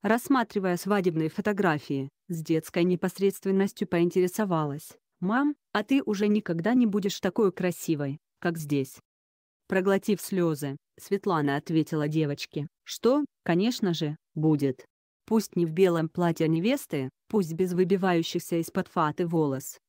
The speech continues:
но она обязательно будет красивой. «Думаю, мне повезло больше, чем некоторым моим подругам по сообществу», рассуждает Конученко. «Аллопеция добралась до меня, когда я уже состоялась, муж, дети,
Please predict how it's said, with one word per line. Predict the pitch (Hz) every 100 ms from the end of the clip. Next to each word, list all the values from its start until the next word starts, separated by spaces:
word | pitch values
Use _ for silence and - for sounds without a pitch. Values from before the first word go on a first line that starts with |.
| -
но | 185 180
она | 175 165
обязательно | 156 165 208 254 220 208
будет | 185 190 185 -
красивой. | 170 165 - 156 143 143 - _ _ -
«Думаю, | 180 233 254 233 220 - _ 190
мне | 202 220
повезло | 247 233 220 190 185
больше, | 170 160 - 139 143 _ -
чем | 202 180 190
некоторым | 165 180 190 202
моим | 175 165
подругам | 165 190 208 202 196 175
по | 185
сообществу», | 208 208 165 - - - 143 139 - _
рассуждает | 156 160 - 185 185 190 180
Конученко. | - 160 143 135 131 - 147 143 - 135 - _ _ -
«Аллопеция | 175 175 214 196 - 165
добралась | 165 180 185 180 165
до | 165
меня, | 175 185 160 139 - -
когда | 214 190 202
я | 196
уже | 196 196
состоялась, | 180 170 175 165 226 254 165 - _ _ -
муж, | 175 202 226 - _
дети, | 160 165 147 139 143